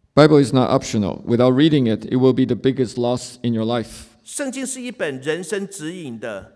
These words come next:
Speaker 2: 人生说明书啊。
Speaker 1: It is a guidebook to life,
Speaker 2: 它解释了人存在的意义，
Speaker 1: explaining the existential meaning.
Speaker 2: 使我们这些被造的世人知道神对世人的爱，并且亲自为你我预备了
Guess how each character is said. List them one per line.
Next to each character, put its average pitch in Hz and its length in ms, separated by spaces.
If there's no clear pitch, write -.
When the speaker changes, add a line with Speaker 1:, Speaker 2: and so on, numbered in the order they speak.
Speaker 2:
人 135 200
生 151 220
说 160 180
明 123 200
书 123 220
啊。 113 140
Speaker 1:
It 147 160
is 135 160
a - 20
guidebook 151 440
to 123 80
life, 120 280
Speaker 2:
它 240 120
解 196 200
释 233 160
了 202 100
人 143 380
存 156 340
在 185 240
的 135 160
意 185 140
义， 143 320
Speaker 1:
explaining 147 540
the 135 80
existential 123 840
meaning. 123 400
Speaker 2:
使 - 140
我 269 100
们 220 120
这 240 100
些 240 120
被 226 220
造 214 180
的 180 120
世 196 340
人 135 240
知 180 140
道 170 180
神 135 280
对 160 140
世 156 460
人 117 340
的 - 160
爱， 147 340
并 160 160
且 117 140
亲 147 260
自 143 160
为 135 380
你 123 400
我 113 280
预 147 140
备 120 240
了 95 180